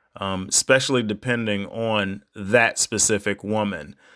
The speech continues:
If you're talking to her and she never gets, you know, catcalled or, you know, has those issues, you know, inside or, you know, has those things going on, she doesn't.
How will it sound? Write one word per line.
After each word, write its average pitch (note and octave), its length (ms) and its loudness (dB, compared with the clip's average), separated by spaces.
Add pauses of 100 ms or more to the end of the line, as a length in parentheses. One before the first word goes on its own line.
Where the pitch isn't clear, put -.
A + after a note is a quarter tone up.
(280)
If A#2+ 160 0
you're A#2 120 4
talking C#3 380 4
to C#3 60 4
her C#3 220 8
and A2 120 2
she A#2+ 140 -2
never A2+ 440 2
gets, A#2 440 0
you A#2 120 -4
know, G#2+ 160 0
catcalled G2+ 800 2
or, G2 240 -2 (460)
you - 120 -10
know, G2+ 180 -4
has A#2+ 360 4
those A#2+ 240 2
issues, A2 760 -2
you A2+ 100 -4
know, A2 260 0
inside A2+ 840 2
or, F#2+ 320 -6
you G2 120 -12
know, F#2 220 -8
has A#2 480 4 (340)
those A#2 220 -2
things A#2 200 0
going A#2 280 2
on, C3+ 160 6
she C3+ 120 -4
doesn't. G#2 420 2